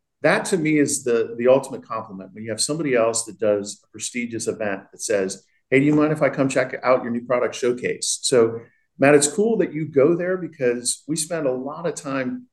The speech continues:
just making that area efficient so you can see all the new stuff. But there's so many nooks and crannies that happen at the sema show that people just s-,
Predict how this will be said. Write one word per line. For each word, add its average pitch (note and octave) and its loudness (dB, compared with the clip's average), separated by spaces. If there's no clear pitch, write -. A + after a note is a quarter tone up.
just - -4
making B2+ 2
that A#2+ -2
area A2 2
efficient - 0
so - -4
you A2+ -4
can A2 -8
see D#3 -2
all B2 2
the A#2+ -4
new A2+ -6
stuff. A#2 -4
But D3 -2
there's D#3+ 2
so G3 0
many B3 2
nooks D3+ -4
and C3 -10
crannies B2+ -6
that A2+ -8
happen A#2+ -10
at A2 -10
the A2+ -12
sema A#2 -4
show G#2+ -2
that G2+ -6
people C3 -4
just A#2 -2
s-, - -2